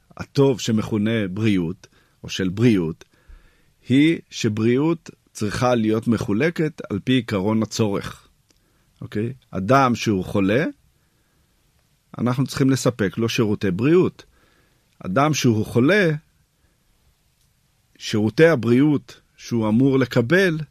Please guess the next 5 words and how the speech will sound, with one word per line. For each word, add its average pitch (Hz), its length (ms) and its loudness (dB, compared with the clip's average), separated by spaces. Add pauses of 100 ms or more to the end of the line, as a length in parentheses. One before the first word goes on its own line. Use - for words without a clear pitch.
(920)
לא 131 340 4
צריכים 139 680 0 (880)
להיות 120 360 2
תלויים 147 580 2 (1200)
ב- 131 300 2